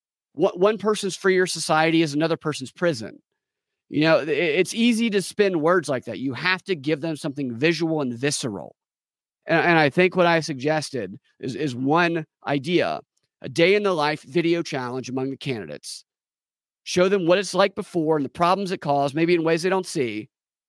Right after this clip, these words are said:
and what they're missing out on. foma, like, like, mi-, fear of missing out is a big thing. Highlight that foma, h-, how the current system is causing them to miss out on all these opportunities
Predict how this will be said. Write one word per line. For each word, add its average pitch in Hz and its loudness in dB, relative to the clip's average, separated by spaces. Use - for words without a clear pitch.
and 165 -2
what 185 2
they're 196 2
missing 190 0
out 175 4
on. 67 -8
foma, 190 2
like, - -6
like, 160 0
mi-, 185 2
fear 240 0
of 190 -2
missing 190 -2
out 160 0
is 123 -8
a 135 -6
big 175 0
thing. 147 -2
Highlight 185 0
that 175 0
foma, 185 -2
h-, - -8
how 165 2
the 143 -2
current 208 2
system 170 -2
is - -10
causing 185 2
them 160 0
to 147 -2
miss 165 0
out 160 2
on 160 0
all 175 2
these 202 -2
opportunities 190 -2